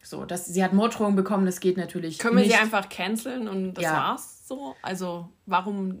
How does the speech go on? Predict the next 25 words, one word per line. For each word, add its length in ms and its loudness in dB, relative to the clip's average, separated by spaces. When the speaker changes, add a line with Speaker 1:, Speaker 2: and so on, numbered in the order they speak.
Speaker 2:
immer 400 -6
so 260 -10
Morddrohungen? 460 -10
Das 200 -10
Gleiche 340 -6
ist 220 -10
ja 120 -4
auch 160 -6
mit 220 -14
Hendrik 320 -6
Speaker 1:
Ja. 160 2
Speaker 2:
passiert, 180 -2
der 100 -2
ein 160 -4
weirdes 280 -4
Statement 500 -8
gemacht 340 -6
hat, 180 -10
nachdem, 540 -12
äh, 60 -12
er 120 -12
verurteilt 480 -12
wurde, 180 -14
bla 180 -10
bla. 260 -6